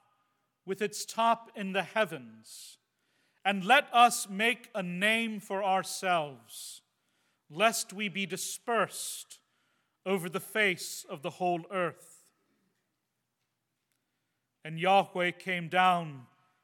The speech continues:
to see the city and the tower which the children of man had built.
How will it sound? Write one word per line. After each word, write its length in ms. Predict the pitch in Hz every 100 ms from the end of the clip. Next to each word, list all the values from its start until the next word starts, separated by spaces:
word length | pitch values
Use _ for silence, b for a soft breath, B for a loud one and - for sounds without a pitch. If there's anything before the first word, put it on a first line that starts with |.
| _ -
to 80 |
see 560 | 170 - 220 214 208 185
the 140 | 156
city 500 | 156 - 196 151 123 110 _ _ _ _ _ _ _ _ -
and 160 | 175
the 80 | 160
tower 560 | 165 - 196 170 131 113 _ _ _ _ _ _ _ _ _ _ -
which 280 | 165 - -
the 100 | 175
children 500 | - 214 202 165 175
of 140 | 135
man 460 | 160 185 170 156 131
had 260 | 160 120
built. 580 | 190 185 151 _ - -